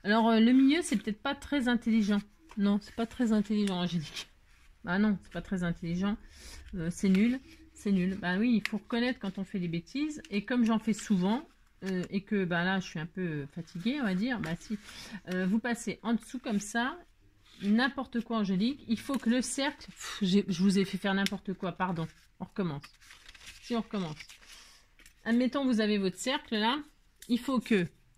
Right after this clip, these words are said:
votre cercle là, vous le positionnez sur le bord. Ouais, je sais, pardon. Ah si, j'ai droit. Euh, vous positionnez, il faut qu'il soit vraiment aligné.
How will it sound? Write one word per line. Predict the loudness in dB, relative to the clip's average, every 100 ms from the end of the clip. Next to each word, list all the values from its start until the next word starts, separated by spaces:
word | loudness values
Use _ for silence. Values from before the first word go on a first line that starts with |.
| -4
votre | 0 0
cercle | 0 -4 -4 -8
là, | -8 -10 _ -20 -18 0
vous | 2
le |
positionnez | 2 2 2 0 2 4 4 2 -4 _ -20
sur | -10 -2 2
le | 4
bord. | 4 2 2 0 -2 -10 -20 -20 _ _ _ -20 -16 -4
Ouais, | 0 4 4
je | 4
sais, | 2 0
pardon. | 0 0 -2 -2 -6 _ _ _ -10
Ah | -6 -6
si, | -4 -6
j'ai | -4
droit. | -6 -6 -8 -16 -20 -18 -8
Euh, | -4 -2 0
vous | 2
positionnez, | 2 2 0 0 0 0
il |
faut | 0 -2
qu'il | -2
soit | 0 2
vraiment | 4 4 6 6
aligné. | 6 8 10 10 8 6